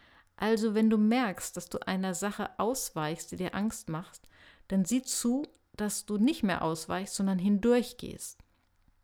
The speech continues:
Tue das, was dir Ang-, Angst macht, ganz bewusst und so oft wie möglich. Dann gewinnt deine Angst keine Macht und du feuerst den Angstteufelskreis nicht an.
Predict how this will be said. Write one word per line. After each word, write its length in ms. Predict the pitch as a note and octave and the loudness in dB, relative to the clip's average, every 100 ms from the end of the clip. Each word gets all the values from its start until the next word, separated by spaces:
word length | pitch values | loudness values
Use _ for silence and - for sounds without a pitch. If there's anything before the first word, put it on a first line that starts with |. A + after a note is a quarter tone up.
| _ _ _ _ _ - _ | _ _ _ _ _ -20 _
Tue 300 | - C4 D#4+ | -4 0 0
das, 320 | C4 G#3 A3+ G3+ | 4 2 2 -2
was 180 | F#3+ | -4
dir 160 | F3+ - | -6 -4
Ang-, 380 | F3+ G3 G3+ - _ | -2 0 -2 -4 _
Angst 320 | G3 G#3 - | 0 0 -2
macht, 320 | F#3+ - - | -4 -4 -2
ganz 300 | G3 G#3 G#3 | 4 4 4
bewusst 500 | - F3+ E3+ F3 - - | -2 -2 -2 -2 -8 -8
und 120 | F3 | -6
so 220 | - - | -4 -2
oft 340 | F#3+ F#3+ - - | 0 0 -2 -4
wie 100 | F#3+ | -2
möglich. 580 | E3+ D#3 - - - _ _ _ - - - _ | 0 -4 -8 -16 -18 _ _ _ -20 -20 -20 _
Dann 340 | F#3 G3 A3+ - _ | 2 4 4 0 _
gewinnt 480 | - E3+ F#3 A#3 A#3 | -4 0 6 6 6
deine 300 | F#3 E3+ - | 2 0 -2
Angst 420 | F3+ G3+ - - | -2 -2 -4 -10
keine 300 | - F#3+ F3+ | -6 -2 0
Macht 480 | E3+ F3+ A#3 - - - _ _ - _ _ | 0 0 -4 -10 -20 -20 _ _ -20 _ _
und 160 | F#3+ G3 | -4 -2
du 40 | |
feuerst 520 | - A3+ G#3+ F#3+ - | -2 2 4 4 0
den 140 | F#3+ - - | -4 -4 -2
Angstteufelskreis 1120 | G3 G3 - - E3 - - - E3 D#3+ - | 0 0 -2 -2 -2 -2 -8 -8 -6 -6 -6
nicht 260 | F3+ - E3 | -8 -6 -6
an. 300 | D#3 D#3 | -6 -6